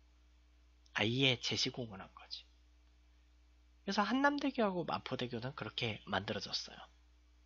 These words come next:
음. 그래서 이제 한남대교가 왕복 십이 차로가 됐고, 잠실대교 왕복 팔 차로 됐고, 그리고 성수대교 왕복 팔 차로,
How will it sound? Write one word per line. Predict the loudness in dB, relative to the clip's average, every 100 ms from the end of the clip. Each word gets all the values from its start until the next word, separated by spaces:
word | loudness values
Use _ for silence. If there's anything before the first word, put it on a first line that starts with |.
| -20 -20 -18
음. | -18 -18 -20 -20 -20 -20 -20 -20 -20 _ -20 -20 -20 -20 -20 -20 _ _ _ _ _ _ _ _ _ _ _ -14 0
그래서 | 2 4 2 0 -14 -10
이제 | 0 0 -2 -16 -20 -20 -4
한남대교가 | 0 2 2 2 2 2 0 0 -2 -6 -20 -20 -6 0
왕복 | 2 2 0 0 0 -4 -8
십이 | 0 0 0 -6
차로가 | 0 2 2 0 -4
됐고, | -6 -6 -4 -4 -6 -20 -20 _
잠실대교 | -2 2 2 2 2 2
왕복 | 2 0 0 -4 -6 -2
팔 | 0
차로 | 0 -2 -4
됐고, | -6 -12 -12 -14 -18 -20 -20 _ -20 -20 -20 -20 -20 -20 -20
그리고 | -8 -8 -8 -12 -20 -20 -20 -20 -20 _ -20 -20 -20 -20 -18 -12 -4
성수대교 | 2 4 4 0 0 -2 -4
왕복 | -4 -4 -6 -4
팔 | 0 0
차로, | 0 -2 0 -2